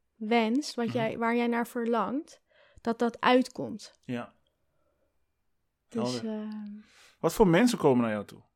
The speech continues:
Speaker 2: En daar bedoel ik mee, zijn het mensen die al een beetje gesleuteld hebben aan zichzelf? Of zijn het echt mensen die nog nooit iets hebben gedaan aan zelfontwikkeling?
Speaker 1: Mm,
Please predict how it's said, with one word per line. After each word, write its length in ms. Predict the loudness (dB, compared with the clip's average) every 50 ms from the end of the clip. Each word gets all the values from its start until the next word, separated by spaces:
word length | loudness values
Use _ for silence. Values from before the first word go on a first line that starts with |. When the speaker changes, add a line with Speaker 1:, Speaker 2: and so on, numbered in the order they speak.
| _ _ _
Speaker 2:
En 120 | -6 0
daar 180 | 6 6 6 6
bedoel 160 | 6 2 0
ik 80 | 0 0
mee, 440 | 2 2 2 2 2 0 -2 -8 _ -20 -18 -16
zijn 280 | -12 -8 -4 -2 0 0
het 120 | 0 2
mensen 360 | 2 2 2 0 -2 -4 -6
die 160 | -4 -2 0 2
al 380 | 2 2 2 2 0 -2 -6 _ -20 -20 -20 _ _ -18 -18 -18 -20 _ _ _ _ _ _ _
een 140 | -4 -4 -2
beetje 300 | 2 2 2 0 0 -4
gesleuteld 520 | -8 -6 -6 -4 0 2 2 2 0 -2 -2
hebben 320 | -4 -4 -4 -4 -8 -8 _ _ _ _ _ _ _ _ _ -2
aan 140 | -2 -2
zichzelf? 680 | -2 -2 -4 -2 0 4 4 4 4 2 0 -8 -20 _
Of 120 | -16 -14 -8
zijn 120 | -4 -2 -2
het 100 | -2 -2
echt 80 | -4 -4
mensen 280 | -2 -2 -2 -4 -4
die 440 | -2 0 0 0 0 -2 -8 -20 _ _ _ _ _ _ _ _ _ _ _ _ _ _ _ _ _ _ _ -8
nog 300 | 0 2 2 2 4 4
nooit 240 | 4 4 4 4 2
iets 140 | -2 -4
hebben 180 | -2 -2 -2 -2
gedaan 280 | -2 2 2 2 2 2
aan 100 | -2 0
zelfontwikkeling? 840 | 2 4 4 4 4 0 -2 0 -2 0 0 -2 -2 -2 -4 -8 _ _ _ _ _ _ _ _ -20 -20 -20 -20 -20 -20 _ _ _ _ _ _ _
Speaker 1:
Mm, 1000 | -2 0 2 4 4 4 4 4 4 4 2 2 2 2 2 0 0 -2 -4